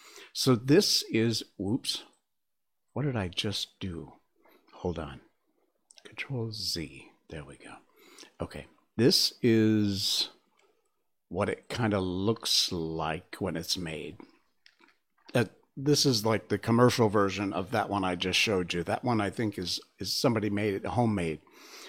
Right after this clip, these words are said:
So this is like a commercial version of that. Um, Chinese cake, baked or steamed, glutinous rice cake is what it says.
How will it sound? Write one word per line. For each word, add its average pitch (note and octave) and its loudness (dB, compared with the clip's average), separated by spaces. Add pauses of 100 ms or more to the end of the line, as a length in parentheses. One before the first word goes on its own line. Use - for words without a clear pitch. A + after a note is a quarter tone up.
(160)
So G#2+ -2
this A#2+ 2
is A#2 0
like G#2 0
a F#2 -4
commercial G#2+ 0
version F2 -4
of E2 -8
that. D#2+ -8 (680)
Um, G2 0 (240)
Chinese A#2+ 4
cake, - -2
baked C#3 4
or B2+ 6
steamed, E2+ 4 (460)
glutinous C3 4 (180)
rice A2 0
cake - -6
is F#2+ -6
what F2+ -4
it D#2 -10
says. D#2 -4